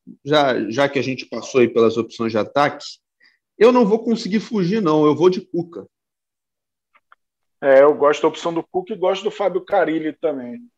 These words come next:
Speaker 2: No último jogo em casa, o Carille pontuou muito bem, fez mais de oito pontos contra a Chape, se eu não me engano. É, eu vou de, vou de Carille nessa rodada, mas gosto da opção pelo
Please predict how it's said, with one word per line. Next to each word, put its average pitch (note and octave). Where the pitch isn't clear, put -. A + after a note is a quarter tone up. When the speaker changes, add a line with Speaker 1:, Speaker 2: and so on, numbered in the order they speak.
Speaker 2:
No A#2+
último C3
jogo C3
em C3
casa, C3
o B2+
Carille B2+
pontuou B2+
muito C3+
bem, C3
fez B2
mais B2
de A#2+
oito B2
pontos -
contra -
a A2
Chape, B2
se -
eu A2+
não G#2+
me A2
engano. A2
É, G#2+
eu A#2
vou A#2+
de, C3
vou B2+
de C3
Carille C3+
nessa A#2
rodada, B2
mas B2+
gosto B2+
da C3
opção B2
pelo B2+